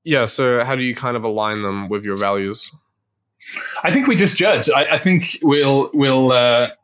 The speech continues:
Speaker 2: we'll say straight up, like, "This is the mission. This is what we wanna do.
Speaker 1: Mm-hmm.
Speaker 2: Um, this is the game plan. Is this something you wanna be a part of? Um, all good. If not, don't worry about it."
Speaker 1: Yeah.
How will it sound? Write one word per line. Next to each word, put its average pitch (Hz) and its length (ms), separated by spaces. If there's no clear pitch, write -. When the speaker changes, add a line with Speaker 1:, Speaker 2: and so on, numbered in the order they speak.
Speaker 2:
we'll 131 320
say 175 220
straight 135 320
up, 110 180
like, 107 180
"This 143 180
is 143 100
the 156 60
mission. 113 340
This 117 140
is 127 80
what 131 120
we 113 80
wanna 113 220
do. 110 340
Speaker 1:
Mm-hmm. 113 340
Speaker 2:
Um, 107 360
this 127 180
is 113 120
the 117 80
game 123 280
plan. - 520
Is 135 120
this 151 140
something 151 180
you 135 60
wanna 131 140
be 127 80
a 120 80
part 120 280
of? 120 240
Um, 117 540
all 147 200
good. 165 160
If - 120
not, 185 200
don't 135 120
worry 139 120
about - 180
it." - 80
Speaker 1:
Yeah. 110 220